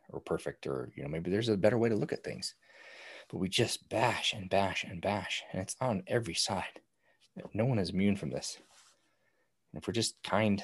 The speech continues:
and, like, say, genuinely just ask a question, get to know somebody, find out what the why behind,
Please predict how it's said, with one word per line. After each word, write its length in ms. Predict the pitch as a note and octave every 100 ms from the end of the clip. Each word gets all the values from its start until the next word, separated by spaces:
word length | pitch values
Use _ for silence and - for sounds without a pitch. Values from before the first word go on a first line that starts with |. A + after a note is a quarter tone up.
| -
and, 80 | F#2
like, 100 | F2+
say, 180 | A#2+ A2
genuinely 580 | - F#2+ A#2+ A2+ G#2+
just 280 | A2+ A#2 - _ _ _ _ _ _ -
ask 240 | F2+ C#3
a 40 | -
question, 420 | - D#3 - C#2+
get 160 | E2 -
to 80 | C3
know 120 | C3+
somebody, 360 | - - C#3
find 240 | - A#2 D#3+
out 80 | C#3+
what 80 |
the 80 | -
why 200 | D3 D3
behind, 440 | C#3 G2 E2+ D#2